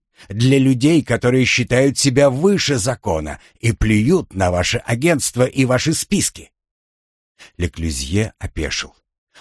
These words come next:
Он смотрел на Беланже, словно тот с луны свалился. «То, что вы мне рассказываете, совершенно ужасно.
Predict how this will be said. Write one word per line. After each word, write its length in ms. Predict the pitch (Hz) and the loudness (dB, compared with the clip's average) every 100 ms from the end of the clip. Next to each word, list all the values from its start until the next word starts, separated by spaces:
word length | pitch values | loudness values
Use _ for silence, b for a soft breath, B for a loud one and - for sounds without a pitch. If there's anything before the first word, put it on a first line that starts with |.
| b | b
Он 140 | 92 | -6
смотрел 540 | - 90 87 95 104 90 | -4 -4 -4 -2 -2 -2
на 160 | 87 | -4
Беланже, 680 | 78 98 87 90 78 151 - B | 0 0 0 -2 -2 -2 -2 B
словно 460 | - 151 143 143 | -2 0 0 -2
тот 220 | 139 151 - | -2 -2 -2
с 120 | 139 | -2
луны 340 | 160 147 107 | 0 2 2
свалился. 640 | - 104 101 80 - - - _ _ _ _ _ _ _ _ _ _ _ _ _ _ - | 0 -4 -4 -6 -6 -6 -8 _ _ _ _ _ _ _ _ _ _ _ _ _ _ -14
«То, 80 | 71 | -12
что 220 | - 76 | -10 -8
вы 180 | 90 87 | -6 -4
мне 180 | 76 | -6
рассказываете, 1000 | 80 82 - 101 123 127 85 76 80 78 _ _ _ _ | -6 -8 -6 -4 -4 -4 -8 -10 -12 -14 _ _ _ _
совершенно 600 | - 78 67 87 90 101 | -6 -6 -6 -4 0 0
ужасно. 600 | 120 107 151 - - - | 0 -2 -4 -4 -8 -12